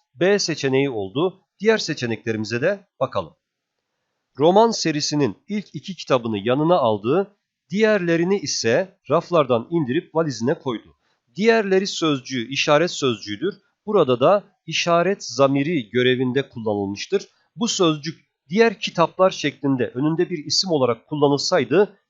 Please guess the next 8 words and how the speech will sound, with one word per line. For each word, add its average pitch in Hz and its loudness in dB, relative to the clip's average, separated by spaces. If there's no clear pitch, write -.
işaret 127 0
sıfatı - -6
olurdu. 117 -2
Buna 160 2
da 113 -2
dikkat 139 -8
etmek 160 -2
gerekir. - -6